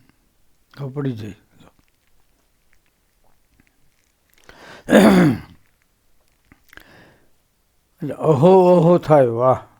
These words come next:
જે કોઈને વસ્તુ નથી મળી, એ આપણને મળ્યું છે.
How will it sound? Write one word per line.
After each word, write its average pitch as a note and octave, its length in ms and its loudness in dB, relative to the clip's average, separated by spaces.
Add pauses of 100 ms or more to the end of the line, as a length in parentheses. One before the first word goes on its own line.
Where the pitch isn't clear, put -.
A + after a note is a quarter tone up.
(800)
જે D#3 160 0
કોઈને D#3 400 0
વસ્તુ D#3+ 440 -2
નથી D#3+ 320 -4
મળી, F3 360 4
એ F3 240 -2
આપણને D3+ 360 -2
મળ્યું B2 340 -6
છે. G#2+ 200 -20